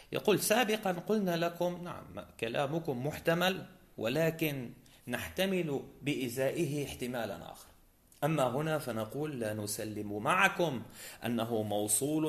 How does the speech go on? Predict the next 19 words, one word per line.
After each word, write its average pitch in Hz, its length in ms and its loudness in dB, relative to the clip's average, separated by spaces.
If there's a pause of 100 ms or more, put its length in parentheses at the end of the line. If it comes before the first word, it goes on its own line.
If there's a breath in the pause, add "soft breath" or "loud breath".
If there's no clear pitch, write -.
ولو 170 320 6
على 285 240 4
نحو 208 300 0
الاحتمال. 156 600 0 (540 loud breath)
لماذا 160 580 8
أيها 151 340 4
المصنف؟ 135 800 0 (400 loud breath)
قال: 147 200 6
لمكانها 120 840 0
التنبيه، 107 840 -2 (960 loud breath)
فهذا 143 760 6 (140 loud breath)
حرف 110 360 2
تنبيه، 117 600 0 (320 loud breath)
وحرف 110 400 4
التنبيه 127 600 4
لا 117 200 6
يدخل 160 440 0
على 170 160 4
الموصولات، 170 680 0